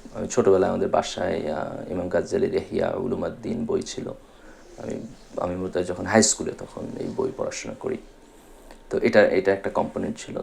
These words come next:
থার্ড কম্পোনেন্ট হলো, আমি যখন, আহ, হাই স্কুলে, তখন মাওলানা মওদুদী লিটারেচারের সাথে আমার পরিচয়। আহ, মাওলানা মওদুদীর, আহ, যেই লেখালেখি, তার রাজনৈতিক কনসেপ্ট, আহ, বাংলাদেশে জামাত শিবিরের,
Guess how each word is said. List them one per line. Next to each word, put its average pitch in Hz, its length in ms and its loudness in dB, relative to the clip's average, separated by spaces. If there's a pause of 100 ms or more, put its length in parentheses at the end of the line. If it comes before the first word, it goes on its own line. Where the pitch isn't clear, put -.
থার্ড 113 340 6
কম্পোনেন্ট 127 640 0
হলো, 156 180 0
আমি 117 220 2
যখন, 113 720 4
আহ, 104 420 -2
হাই 123 200 6
স্কুলে, - 380 2
তখন 104 480 0 (680)
মাওলানা 101 280 6
মওদুদী 110 340 8
লিটারেচারের 92 500 0
সাথে - 200 -8
আমার 80 220 -2
পরিচয়। - 400 0
আহ, - 1120 -16
মাওলানা 104 300 -4
মওদুদীর, 92 800 0
আহ, 87 340 -2
যেই 92 480 2
লেখালেখি, 98 760 0
তার 95 160 -2
রাজনৈতিক 92 560 -2 (120)
কনসেপ্ট, - 840 -4
আহ, 117 100 -8 (140)
বাংলাদেশে - 460 -6 (140)
জামাত - 240 -4
শিবিরের, - 440 -4